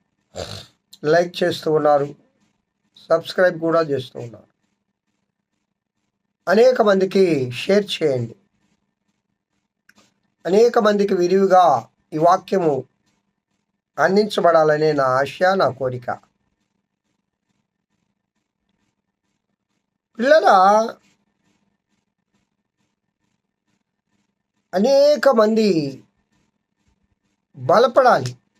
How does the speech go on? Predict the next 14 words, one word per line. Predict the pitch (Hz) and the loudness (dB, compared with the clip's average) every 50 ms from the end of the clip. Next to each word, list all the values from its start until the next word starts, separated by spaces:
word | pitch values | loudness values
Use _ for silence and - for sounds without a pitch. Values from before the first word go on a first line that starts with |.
| _ _ _ _ _ _ _ _ _ _ _ _ _ _ _ _ _ _ _ _ _ _ _ _ _ _ _ _ _ _ _ _ _ _ _ _ _ _ _ _ _ _ _ _ _ _ _ _ _ _ _ _ _ _ _ _ _ _ _ _ _ _ _ 165 | _ _ _ _ _ _ _ _ _ _ _ _ _ _ _ _ _ _ _ _ _ _ _ _ _ _ _ _ _ _ _ _ _ _ _ _ _ _ _ _ _ _ _ _ _ _ _ _ _ _ _ _ _ _ _ _ _ _ _ _ _ _ _ -4
ఈ | 180 | 0
యొక్క | 202 214 208 214 - 226 208 196 180 175 180 196 226 - - _ _ _ _ _ _ _ _ - - | 0 0 0 2 2 4 4 4 4 4 2 0 -2 -6 -12 _ _ _ _ _ _ _ _ -16 -6
షెపర్డ్ | - - 220 226 - 277 285 247 | -2 -2 0 2 4 4 4 4
మినిస్ట్రీస్ | 220 220 233 240 - - - - 226 196 - - | 2 0 0 0 -2 -4 -6 -6 -6 -6 -4 -4
యొక్క | 202 190 - 190 | -4 -2 -2 -4
ముఖ్య | 175 180 175 - - - 262 | -4 -4 -8 -10 -10 -6 -4
ఉద్దేశం | 240 220 190 160 160 220 233 220 - - 175 | -4 -4 -4 -2 0 0 0 0 -2 -4 -4
ఏంటంటే, | 165 160 165 156 151 - 196 - - - _ _ _ _ _ _ _ - - - - - - - - _ _ _ _ _ _ _ _ _ _ _ _ _ _ | -4 -2 -2 -4 -4 -4 -8 -10 -10 -12 _ _ _ _ _ _ _ -20 -20 -20 -16 -14 -16 -16 -16 _ _ _ _ _ _ _ _ _ _ _ _ _ _
క్రీస్తును | - 226 247 269 285 277 - - - 302 302 277 277 | -2 0 2 0 0 -2 -2 -4 -2 -2 0 0 0
ఎరిగిన | 240 214 208 208 226 254 240 233 254 247 233 | 2 2 2 2 2 0 -2 0 2 2 2
బిడ్డలు, | 202 190 196 208 220 220 220 202 170 156 160 - - _ _ _ _ _ _ _ _ _ _ _ _ _ _ _ _ _ _ _ _ _ _ _ _ _ _ _ _ _ _ _ _ _ _ _ _ | 2 2 2 2 2 2 2 2 0 0 -4 -8 -14 _ _ _ _ _ _ _ _ _ _ _ _ _ _ _ _ _ _ _ _ _ _ _ _ _ _ _ _ _ _ _ _ _ _ _ _
క్రీస్తును | - 196 202 240 254 233 - - 269 254 247 240 | -2 0 0 0 0 -4 -4 -4 -2 0 2 2
నమ్మిన | 226 208 202 214 226 233 226 220 | 2 2 2 4 2 2 2 2
బిడ్డలు, | 190 185 190 196 202 196 196 190 170 139 - | 0 0 0 0 0 0 0 0 -2 -4 -8